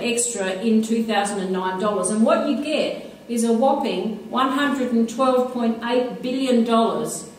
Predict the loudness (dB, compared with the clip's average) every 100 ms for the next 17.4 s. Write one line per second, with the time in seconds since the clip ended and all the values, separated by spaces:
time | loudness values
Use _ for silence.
0 | -4 2 2 2 -2 -4 -8 -16 -8 0
1 | 2 4 2 0 -2 0 2 4 2 2
2 | 0 2 2 0 0 -2 0 0 0 0
3 | 0 0 0 -2 -4 -10 -14 -16 -4 0
4 | 2 0 0 0 0 -2 -4 -6 -8 -12
5 | -18 -14 -10 0 0 0 -2 -2 0 0
6 | -2 -4 0 0 0 -2 -2 -2 -4 -4
7 | -4 -2 -4 -6 -6 -6 -8 -8 -6 -6
8 | -6 -8 -12 -8 0 0 2 -2 0 0
9 | 2 2 2 2 4 2 0 0 0 0
10 | 0 2 2 4 2 4 2 2 0 -2
11 | -2 -2 -2 -2 0 2 2 0 2 2
12 | 2 -2 -6 -6 -6 -6 -2 -2 -2 -2
13 | 2 2 2 2 2 2 0 2 2 4
14 | 4 6 6 4 2 2 0 -2 -4 -2
15 | 0 0 0 2 2 0 -2 -2 -2 -6
16 | -6 0 2 4 4 4 4 2 2 0
17 | 0 0 -2